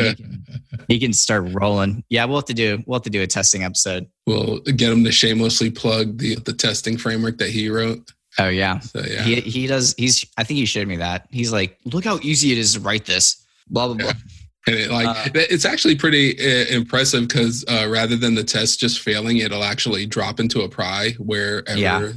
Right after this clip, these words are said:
Speaker 2: the, yeah. So that's pretty cool.
Speaker 1: I do have to say one thing before we move on from Nate and testing.
Speaker 2: <laughs>
Speaker 1: The one thing I, like, everything that Nate has taught me and all the patterns that he has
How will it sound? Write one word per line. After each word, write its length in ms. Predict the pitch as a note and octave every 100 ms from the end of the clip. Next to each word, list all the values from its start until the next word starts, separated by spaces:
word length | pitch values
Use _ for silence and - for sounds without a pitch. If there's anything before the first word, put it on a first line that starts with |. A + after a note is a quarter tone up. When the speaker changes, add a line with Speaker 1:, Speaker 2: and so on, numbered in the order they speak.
| B2
Speaker 2:
the, 320 | G#2 G2 F2
yeah. 100 | F2+ F2+ F#2+ -
So 320 | - F2 G2+ _ _ - - _
that's 140 | B2 -
pretty 220 | - - -
cool. 200 | - A#2 _ -
Speaker 1:
I 100 | A2
do 140 | A2 A2+
have 120 | A2
to 80 | A2
say 180 | - G2+
one 320 | F#2+ G2 G2
thing 480 | F2 F#2+ F#2 F2 A2+
before 340 | F#2+ F#2 G2+ F#2
we 60 | F2
move 240 | F2+ F2+
on 160 | F2+ F2
from 400 | - F2 F2 A2
Nate 360 | - G2+ F#2 F#2
and 120 | F2+
testing. 560 | F#2 G2 - G2 F#2 A#2
Speaker 2:
<laughs> 800 | _ _ _ - - - C#3+ - C#3 A#2+ -
Speaker 1:
The 180 | B2+ A#2+
one 300 | A2+ B2 C3
thing 300 | C3+ C3 A#2+
I, 580 | A2+ A2 A2+ A2 G#2 - _ -
like, 220 | A2 G#2 - _ -
everything 500 | C#3 F3 E3+ E3 D#3+
that 160 | C#3
Nate 320 | A#2+ A#2+ A#2+ -
has 260 | A#2 G#2+
taught 280 | - G#2+ G#2
me 360 | G2 F#2+ F#2 -
and 280 | G2 F#2+ F#2+
all 320 | G2+ A2 A#2+ A#2+
the 100 | G#2+
patterns 540 | A2 G#2+ G#2 G2+ G2
that 120 | G#2
he 200 | F#2 A2 G2+
has 280 | G2+ -